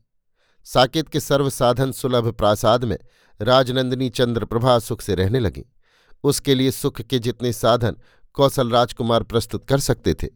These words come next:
उन्होंने यत्नपूर्वक कर दिए। उन्होंने यद्यपि राजकुमारी की केवल एक झलक भर नौकारूढ़ होते समय देख पाई थी, पर उसी से उनका सुप्त तारुण्य सहस्त्र मुख से जागृत हो गया।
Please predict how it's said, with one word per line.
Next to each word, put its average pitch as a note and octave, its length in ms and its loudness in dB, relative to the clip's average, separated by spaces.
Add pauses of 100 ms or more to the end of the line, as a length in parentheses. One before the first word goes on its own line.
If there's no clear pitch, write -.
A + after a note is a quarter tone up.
(460)
उन्होंने C3 320 2
यत्नपूर्वक A2 840 -2
कर B2+ 180 0
दिए। C#2 320 -6 (460)
उन्होंने A#2+ 280 2
यद्यपि A#2 440 -2
राजकुमारी G#2 600 0
की G2 140 -10
केवल G2+ 360 -2
एक G2 200 -2
झलक F#2 300 -2
भर F2 300 0 (440)
नौकारूढ़ B2 640 2
होते A2 420 -4
समय G2 300 -2
देख A#2 320 -2
पाई G#2+ 180 2
थी, - 280 -14 (380)
पर B2 120 2
उसी C3+ 240 -2
से C3 140 -2
उनका A#2+ 300 -2
सुप्त - 360 -6
तारुण्य A#2 520 0
सहस्त्र A#2+ 460 -4
मुख A2+ 200 -4
से G#2 140 -2
जागृत F#2+ 480 0
हो D#2+ 100 -2
गया। C#2 180 -6